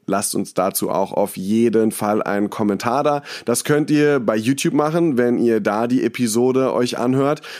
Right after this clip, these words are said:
Das könnt ihr natürlich auch in einer kleinen Rezension bei, äh, bei iTunes machen, wo ihr dann gerne auch noch fünf Sterne da lassen dürft. Ihr könnt uns gerne bei Spotify folgen. Da habt ihr das ein bisschen schwieriger mit der Interaktion.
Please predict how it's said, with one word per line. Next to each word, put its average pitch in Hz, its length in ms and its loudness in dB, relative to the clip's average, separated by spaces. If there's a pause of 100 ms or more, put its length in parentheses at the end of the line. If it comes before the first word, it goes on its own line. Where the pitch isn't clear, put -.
Das 107 140 -2
könnt 131 180 2
ihr 131 60 2
natürlich 123 400 2
auch 110 180 0
in 107 100 0
einer 107 80 -2
kleinen 113 300 0
Rezension 110 800 2
bei, 95 840 0
äh, - 20 -6
bei 76 300 -4
iTunes 135 380 0
machen, 135 360 2 (240)
wo 101 140 2
ihr 104 100 4
dann 98 140 0
gerne 98 240 0
auch 90 60 0
noch 82 100 -4
fünf - 180 -8
Sterne 87 300 -2
da 90 120 -2
lassen 92 280 -2
dürft. 120 280 -2
Ihr 92 140 0
könnt 101 300 -2
uns - 180 -4
gerne 95 460 0
bei 82 420 -2
Spotify 104 560 -2
folgen. 156 380 0
Da 127 80 2
habt - 180 -6
ihr 131 40 0
das 127 100 -2
ein 131 80 0
bisschen 127 180 -2
schwieriger 139 480 0
mit 131 160 2
der 120 80 2
Interaktion. 127 640 0